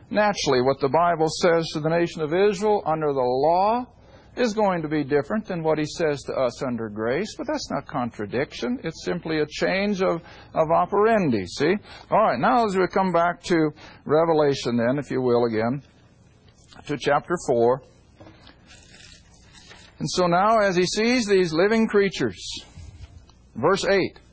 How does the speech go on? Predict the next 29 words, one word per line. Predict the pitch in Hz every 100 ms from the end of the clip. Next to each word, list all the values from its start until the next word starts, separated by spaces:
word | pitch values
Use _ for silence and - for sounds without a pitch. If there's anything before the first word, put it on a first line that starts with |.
| - - - - - -
"And | 123
the | 135
four | 151 175 208
living | 202 202 208
creatures | 190 190 196 202 196
had | 170 165
each | 170 180
of | 185
them | 170 175 180
six | - 175 185 -
wings | 175 175 180
about | 170 160 165 180
him, | 196
and | 135
they | 139
were | 123 117 -
full | 160
of | 160
eyes | 147 160 165 170 156
within, | 151 147 156 175 180 185 - - - - - - -
and | 123 127
they | 143
rest | 139 156 185 - 147
not | 151 170 120
day | 120 147 170
and | 165
night, | 147 156 175
saying, | - 151 156 151
'Holy, | 127 160 180 185 196 196